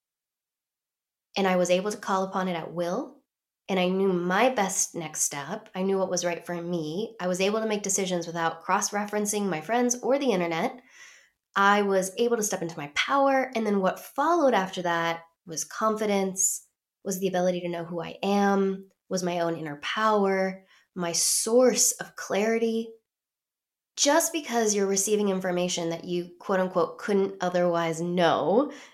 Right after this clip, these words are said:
doesn't mean it's intuition. You know, that's amazing. But I want you to separate those two and to really take a look at it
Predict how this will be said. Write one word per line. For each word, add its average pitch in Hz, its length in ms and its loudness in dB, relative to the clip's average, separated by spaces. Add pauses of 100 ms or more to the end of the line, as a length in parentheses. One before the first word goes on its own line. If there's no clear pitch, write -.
(120)
doesn't 240 380 6
mean 226 180 2
it's 208 140 -2
intuition. 196 720 -4 (420)
You 185 120 -2
know, 190 160 2
that's 247 320 0
amazing. 208 480 0 (760)
But 220 640 4 (600)
I 208 60 4
want 208 320 4
you 240 100 -2
to 208 140 -2
separate 180 640 0
those 156 260 -6
two 175 580 -2
and 190 180 -4
to 185 100 -8
really 196 360 0
take 202 280 -6
a 180 60 -2
look 190 280 -4
at 139 240 -14
it - 140 -18